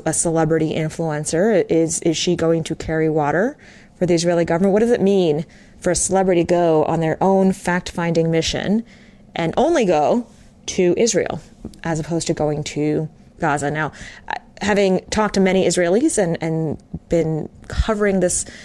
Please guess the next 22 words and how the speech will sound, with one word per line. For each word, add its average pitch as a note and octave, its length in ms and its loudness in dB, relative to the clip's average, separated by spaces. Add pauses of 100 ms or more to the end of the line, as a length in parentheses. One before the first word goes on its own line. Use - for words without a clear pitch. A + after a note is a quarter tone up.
(240)
uh, D#3+ 320 -2
what D#3 260 -2
Netanyahu E3 640 0
has D#3 160 -6
done D#3+ 400 -2
to E3 360 0
the D#3 80 -2
democracy D#3 500 -4
of D#3 80 -2
Israel, F3+ 540 2 (340)
I, D#3+ 420 0
I D#3+ 360 -2
suspect - 760 -2
that E3+ 160 -2
Tiffany E3 440 -2
will D#3 200 -2
see D#3+ 300 0
that D#3 220 -6
there E3 160 -2
is D#3 140 0
a D3+ 120 0
robust D#3+ 680 0